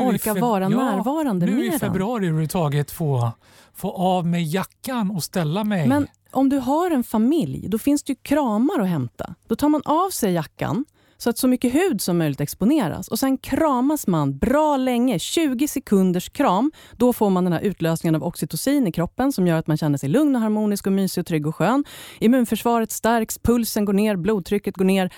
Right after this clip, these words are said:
Speaker 1: allt blir bra. Så du måste kramas
Speaker 2: Åh,
Speaker 1: mer
Speaker 2: vad
Speaker 1: innan
Speaker 2: bra.
Speaker 1: du sätter igång och lagar mat.
Speaker 2: Åh, vad bra.
Speaker 1: För då kommer din mat också att kramas mer, för att
Speaker 2: Åh,
Speaker 1: kocken
Speaker 2: vad
Speaker 1: är
Speaker 2: bra.
Speaker 1: kramad.
Speaker 2: Det är min familjs fel. Det är min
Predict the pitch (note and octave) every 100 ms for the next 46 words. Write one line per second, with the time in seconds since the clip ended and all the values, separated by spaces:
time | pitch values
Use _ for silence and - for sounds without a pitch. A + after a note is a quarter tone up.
0 | - G3 G3 - F3+ F3 E3+ - - -
1 | - A3+ - - A#3+ C4 C#4 - D#4+ D4+
2 | C#4 - - F#3 D3 - - C#4+ B3+ D4
3 | C#4+ C#4+ C#4+ C4 B3+ B3+ B3 C#4 F4 C#3
4 | - A3+ A#3+ G#3+ G#3 F#3+ G3+ E3+ B2 C4
5 | C#4 D4+ C#4+ C#4 D4+ - A3+ - B3+ G3+
6 | G#3 - A3+ G3 G#3+ - - A3+ A3 C#3
7 | - A3+ A#3+ A3+ G3 F#3 G3 F#3+ F#3+ C3+
8 | - F3 G#3 A#3 G#3 G#3+ G3+ G#3 A3+ C4
9 | A#3+ F3+ - - G3+ E3+ C3+ A2+ G#2 -
10 | _ - _ G3 G3+ G#3+